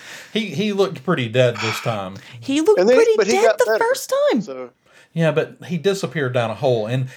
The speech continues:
Speaker 1: it is very clear at this point that if you fall down a big hole in Star Wars, you're coming back.
Speaker 2: <laughs>
Speaker 1: Especially if you're a Jedi and you fall down a big hole.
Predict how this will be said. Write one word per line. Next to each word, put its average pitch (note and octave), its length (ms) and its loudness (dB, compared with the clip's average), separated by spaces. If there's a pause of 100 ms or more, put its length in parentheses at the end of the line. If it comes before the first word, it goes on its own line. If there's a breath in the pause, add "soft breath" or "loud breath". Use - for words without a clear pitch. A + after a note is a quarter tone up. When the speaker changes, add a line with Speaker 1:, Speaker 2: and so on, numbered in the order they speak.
(100)
Speaker 1:
it D#3 120 0
is B2 140 0
very D#3+ 260 0
clear C#3+ 400 0
at A#2 140 -2
this A#2+ 160 -2
point A#2+ 300 -4
that B2 100 -4
if A#2 140 -10
you D3+ 100 -4
fall C3 320 2
down B2 160 0
a A2 60 -6
big B2 200 0
hole B2+ 240 2
in A#2+ 80 -4
Star A#2+ 220 0
Wars, A2+ 220 -4
you're C3 80 -16
coming E3 260 -8
back. - 440 -14
Speaker 2:
<laughs> - 1500 -2
Speaker 1:
Especially F3+ 480 2
if C3 60 0
you're B2+ 140 0
a A2 40 -6
Jedi G#2 440 0
and F#2+ 80 -10
you G2+ 80 -12
fall G#2 180 -4
down G2 160 -6
a F#2 40 -10
big F#2 180 -10
hole. G#2+ 420 -4